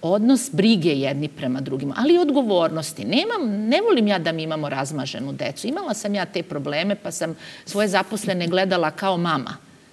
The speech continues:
I onda sam morala da sazrim da oni su odgovorni ljudi, da su samostalni ljudi, da treba da donose odluke. E,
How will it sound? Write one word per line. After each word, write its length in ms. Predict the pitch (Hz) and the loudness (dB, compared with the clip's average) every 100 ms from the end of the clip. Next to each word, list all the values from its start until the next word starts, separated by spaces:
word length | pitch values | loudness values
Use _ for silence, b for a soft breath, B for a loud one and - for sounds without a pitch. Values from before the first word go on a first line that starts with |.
| B B B _ - | B B B _ -6
I 80 | 175 | -2
onda 160 | 220 | 0
sam 160 | 226 208 | 0 0
morala 280 | 202 262 254 | 2 2 0
da 120 | 202 | 0
sazrim 600 | - 170 170 202 175 - - - - - _ _ B B B B - | -2 -2 0 2 0 -4 -14 -20 -20 -20 _ _ B B B B -8
da 160 | 147 156 | -6 -2
oni 240 | 160 175 | -2 -2
su 240 | - - 139 - - | -2 -4 -4 -6 -12
odgovorni 720 | 151 156 165 277 247 190 180 170 | -10 -6 -2 2 2 0 -2 -2
ljudi, 600 | 180 196 165 185 185 180 | 0 0 -2 -2 0 -2
da 120 | 135 | -4
su 180 | - 117 | -6 -6
samostalni 880 | - 139 165 180 - 208 202 196 | -4 -4 -4 -4 -4 -2 -2 -2
ljudi, 520 | 185 185 165 180 175 165 | -2 -2 -2 -2 -2 -2
da 120 | 139 | -4
treba 320 | - 151 147 | -2 -2 0
da 120 | 139 | -2
donose 500 | 143 139 147 - 127 | -4 -4 -6 -4 -2
odluke. 760 | 120 147 160 170 - 170 151 151 B B B B B B - - | -2 0 -2 -4 -2 0 0 -2 B B B B B B -10 -2
E, 240 | 165 156 | 0 0